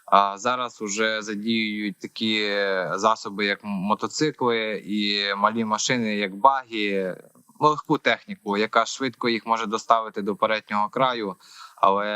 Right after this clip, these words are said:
наша десята бригада «Едельвейс» їм не дає такого здійснити. Вони не доїжджають до переднього краю, не здійснюють штурми. Дякувати Богу, е, батальйон Стриж, е, вчасно і, е,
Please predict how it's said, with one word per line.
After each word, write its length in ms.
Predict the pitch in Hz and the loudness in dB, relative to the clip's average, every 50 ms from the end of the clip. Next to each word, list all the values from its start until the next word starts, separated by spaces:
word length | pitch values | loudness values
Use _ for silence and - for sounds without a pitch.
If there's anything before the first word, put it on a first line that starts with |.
| 104 104 104 101 101 98 98 95 95 | -4 -4 -4 -4 -4 -4 -6 -6 -4
наша 560 | 98 101 107 107 - - 107 104 101 101 101 98 | 0 2 2 2 2 2 0 2 0 -2 -4 -6
десята 540 | 98 101 101 - 110 107 104 - 101 98 | -6 -6 -2 2 2 2 2 0 -2 -2
бригада 500 | 95 95 101 104 104 101 101 98 101 101 | -2 -2 -2 -2 -2 -2 -2 -4 -4 -4
«Едельвейс» 560 | 98 98 101 95 98 104 107 104 98 - - - | -4 -4 -4 -4 -2 -2 -2 -2 -2 -4 -6 -6
їм 340 | 95 92 92 92 90 95 | -6 -6 -6 -6 -6 -4
не 120 | 98 101 98 | -4 -2 0
дає 320 | 95 101 101 98 95 92 | 0 0 0 0 0 -2
такого 380 | - 90 82 - 92 92 92 92 | -4 -6 -12 -8 -6 -4 -4 -4
здійснити. 640 | 87 87 95 92 - - 117 120 113 - 98 92 - _ _ _ _ _ _ _ _ _ _ _ _ _ _ | -6 -8 -8 -8 -4 -2 -2 -2 -2 -2 -4 -6 -6 _ _ _ _ _ _ _ _ _ _ _ _ _ _
Вони 240 | - 98 98 101 98 | 0 0 2 2 2
не 200 | 98 98 110 113 | 0 0 0 0
доїжджають 560 | 110 117 113 110 110 104 110 107 101 98 92 | 0 0 -2 -2 0 0 0 0 0 -2 -6
до 100 | 92 98 | -8 -6
переднього 520 | 90 - 104 101 101 98 92 98 98 98 98 | -4 -2 0 0 0 -2 -2 -2 -2 -2 0
краю, 640 | - - 117 117 113 110 98 95 92 87 87 78 - - _ _ _ - | 0 0 0 0 0 -2 -4 -4 -4 -6 -8 -10 -14 -20 _ _ _ -6
не 180 | 92 98 104 | -2 0 0
здійснюють 520 | 101 95 98 104 98 - - 95 95 92 87 | 0 0 0 -2 -2 -2 -4 -6 -6 -6 -6
штурми. 600 | - - - 95 92 90 87 87 82 82 82 80 - _ _ _ _ _ _ _ - | -4 -2 -2 -2 -2 -2 -4 -4 -6 -8 -10 -14 -20 _ _ _ _ _ _ _ -2
Дякувати 520 | 90 92 87 - - 95 92 90 - 95 | 0 0 0 0 -2 -2 -2 -2 -4 -4
Богу, 540 | 92 95 110 107 101 98 98 95 90 87 - _ - - - - - _ - - | -4 -2 0 0 0 0 -2 -4 -6 -6 -8 _ -16 -20 -20 -20 -20 _ -12 -6
е, 160 | - - 90 | -4 -2 0
батальйон 520 | 92 95 104 101 - 107 104 107 104 101 98 | 2 4 4 4 4 2 0 0 -2 -4 -6
Стриж, 600 | - - 120 107 110 104 98 - - - - - - | -8 -4 -2 -2 0 0 -2 -2 -2 -4 -4 -6 -4
е, 140 | 90 90 92 | -4 -4 -4
вчасно 840 | 92 90 - - 107 104 - - - 101 98 98 98 98 98 95 85 | -4 -2 0 2 2 2 2 -2 -6 -4 -4 -4 -4 -4 -6 -6 -6
і, 500 | 73 90 95 95 95 95 92 92 92 90 | -6 -6 -6 -4 -4 -4 -4 -4 -6 -6
е, 380 | 90 87 87 85 82 - - | -6 -6 -6 -6 -6 -8 -10